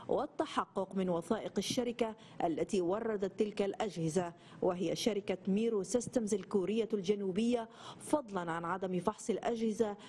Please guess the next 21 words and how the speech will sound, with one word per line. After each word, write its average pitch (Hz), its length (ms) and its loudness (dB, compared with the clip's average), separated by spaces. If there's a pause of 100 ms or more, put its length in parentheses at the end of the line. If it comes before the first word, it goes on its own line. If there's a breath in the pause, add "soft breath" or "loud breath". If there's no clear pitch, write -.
على 175 220 6
الوجه 190 360 2
السليم 226 540 2
للتأكد 226 680 0 (260 loud breath)
من 220 160 4
خلوها 196 300 0 (320)
من 175 160 2
العيوب. 175 480 2 (800 loud breath)
ديوان 254 420 2
الرقابة 214 760 0
قال 214 220 0
في 202 160 0
تقرير 214 540 0
اطلعت 202 500 -2
عليه 185 360 0
Reuters 220 580 0 (440 loud breath)
إن 262 220 2
تجاهل 277 560 2
وعدم 190 460 0
استجابة 214 600 0
المفوضية 185 840 0